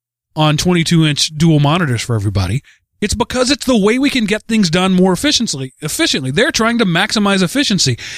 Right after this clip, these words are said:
And the only reason they would spend the money is if they could see the R O I on the back end.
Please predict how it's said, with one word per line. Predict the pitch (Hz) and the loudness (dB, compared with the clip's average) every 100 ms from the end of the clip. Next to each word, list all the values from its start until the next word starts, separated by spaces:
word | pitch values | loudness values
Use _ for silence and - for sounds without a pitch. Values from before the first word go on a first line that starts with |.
| - | -6
And | 190 190 | -2 -2
the | |
only | 196 320 403 | 0 2 4
reason | 247 165 160 | 4 2 2
they | 143 | 0
would | 143 | -2
spend | - 160 147 | -2 0 0
the | |
money | 175 285 262 - - - | 0 0 0 -2 -6 -4
is | 196 | -2
if | 220 | -2
they | 254 | -2
could | 240 190 | -2 -2
see | - 220 | 0 0
the | 208 190 | 2 2
R | 175 180 | 2 4
O | 175 | 4
I | 160 160 | 2 2
on | 151 | 0
the | 151 | 0
back | 127 127 - | 0 0 0
end. | 135 87 85 | -4 -4 -10